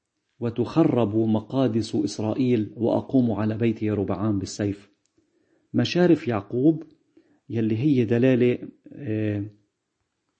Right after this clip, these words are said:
عفوًا، هي تذم-، "فتدمر مشارف إسحاق وتخرب مقادس إسرائيل وأقوم على بيت يربعام بالسيف".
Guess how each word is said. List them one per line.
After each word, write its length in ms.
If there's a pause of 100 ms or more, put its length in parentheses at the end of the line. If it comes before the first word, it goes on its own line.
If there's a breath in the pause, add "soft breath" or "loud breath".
(960)
عفوًا، 520
هي 440
تذم-، 600
"فتدمر 840 (220)
مشارف 580
إسحاق 680
وتخرب 760
مقادس 800
إسرائيل 800
وأقوم 500
على 260
بيت 300
يربعام 720
بالسيف". 540